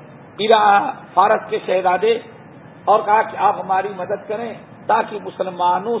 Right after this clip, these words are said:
سے مل کر کے ہم اپنے ملک کو واپس لے لیں۔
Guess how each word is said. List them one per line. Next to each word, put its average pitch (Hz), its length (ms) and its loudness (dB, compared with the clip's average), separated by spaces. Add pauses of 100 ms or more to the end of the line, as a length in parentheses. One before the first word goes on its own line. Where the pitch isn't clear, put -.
سے 202 120 -2
مل 202 320 -6
کر 180 140 -2
کے 208 200 -2
ہم 175 180 -4
اپنے 175 280 -8
ملک 170 240 -12
کو 185 420 4 (680)
واپس 165 460 0
لے - 60 -18
لیں۔ - 220 -20